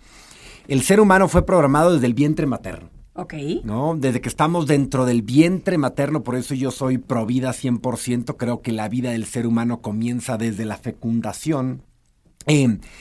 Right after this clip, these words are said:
Speaker 1: el pequeño embrión, el pequeño feto, empieza a recibir estímulos del exterior, ¿no? Eh, escuchamos el corazón de la madre, que es el primer sonido que escuchamos, después escuchamos nuestro propio corazón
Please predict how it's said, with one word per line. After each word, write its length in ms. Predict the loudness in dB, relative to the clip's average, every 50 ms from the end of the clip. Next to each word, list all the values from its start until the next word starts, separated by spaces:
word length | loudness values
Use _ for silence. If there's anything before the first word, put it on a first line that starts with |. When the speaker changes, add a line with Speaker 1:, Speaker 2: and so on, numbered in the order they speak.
| -20 -20 -20 -20 -20 _ _ -2
Speaker 1:
el 320 | 2 4 4 4 4 2
pequeño 520 | 2 0 0 2 4 6 6 8 8 8 8
embrión, 440 | 6 6 6 4 4 4 4 2
el 120 | 2 0 -2
pequeño 460 | -2 -6 -4 0 0 2 2 2 0
feto, 560 | -2 -4 -4 -4 -4 -4 -6 -6 -6 -4 -4
empieza 520 | 0 0 0 0 0 0 -2 -2 -2 -2 -2
a 20 |
recibir 380 | -4 -4 -6 -6 -4 -4 -2 -4
estímulos 500 | -4 -6 -8 -6 -4 -4 -4 -4 -6 -8
del 120 | -8 -10
exterior, 420 | -10 -10 -6 -4 -4 -4 -4 -6 -8 -12 _ _ _ -16
¿no? 240 | -12 -10 -10 -10 -12 -14 -20 -20 -20 -20 -20 _ _
Eh, 440 | 0 2 4 4 4 4 4 2 2
escuchamos 800 | 0 -4 -4 -4 -6 -4 -2 2 4 4 4 4 4 0 0 -2
el 140 | -4 -4 -4
corazón 500 | -4 -2 -2 -2 -2 -2 -4 -2 -2 0
de 80 | 0 0
la 140 | 0 0 0
madre, 420 | 0 0 0 2 2 0 0 -2
que 140 | -2 -6 -6
es 100 | -6 -6
el 80 | -6
primer 380 | -4 -2 0 2 2 2 0 -2
sonido 560 | -4 -4 -2 0 0 0 0 0 -2 -4 -4
que 80 | -6 -8
escuchamos, 760 | -8 -8 -10 -10 -8 -4 -2 0 0 0 0 0 -2 -2 -4
después 460 | -4 -6 -8 -8 -6 -6 -6 -4 -4
escuchamos 560 | -6 -8 -8 -8 -8 -6 -4 -2 -2 0 0
nuestro 320 | 0 -2 -4 -6 -8 -10 -8
propio 320 | -8 -8 -6 -6 -6 -6
corazón 680 | -6 -6 -8 -8 -6 -4 -2 0 0 0 0 -2 -4